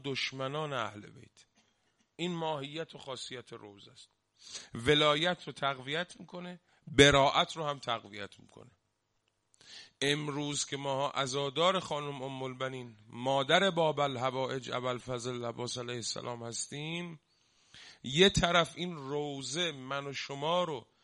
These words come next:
نزدیک می‌کنه به ابوالفضل و محبت ما رو زیاد می‌کنه به امیرالمؤمنین و اهل بیت امیرالمؤمنین، یه طرف باید انزجار ما رو، بغض ما رو از بنی امیه لعنت الله علیهم اجمعین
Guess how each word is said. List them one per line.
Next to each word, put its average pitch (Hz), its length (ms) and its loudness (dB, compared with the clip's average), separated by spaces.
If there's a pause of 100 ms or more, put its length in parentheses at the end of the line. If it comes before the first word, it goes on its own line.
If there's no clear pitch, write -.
(380)
نزدیک 143 720 0
می‌کنه 160 400 -2
به 135 140 -2
ابوالفضل 131 840 0
و 127 120 -2
محبت 135 520 0
ما 170 180 2
رو 165 80 0
زیاد 156 360 -2
می‌کنه 139 460 -10 (400)
به 160 100 4
امیرالمؤمنین 147 1000 0 (440)
و 123 120 0
اهل 180 360 8
بیت 175 300 0
امیرالمؤمنین، 175 960 -4 (260)
یه 170 260 2
طرف 165 340 -2
باید 165 360 0
انزجار 147 760 -4
ما 160 240 -4
رو، 143 100 -6
بغض 160 560 2
ما 165 240 -2
رو 165 60 -2
از 147 340 -4
بنی 175 280 0
امیه 143 440 -4
لعنت 127 440 -6
الله 135 220 -6
علیهم 120 320 -6
اجمعین 123 680 -8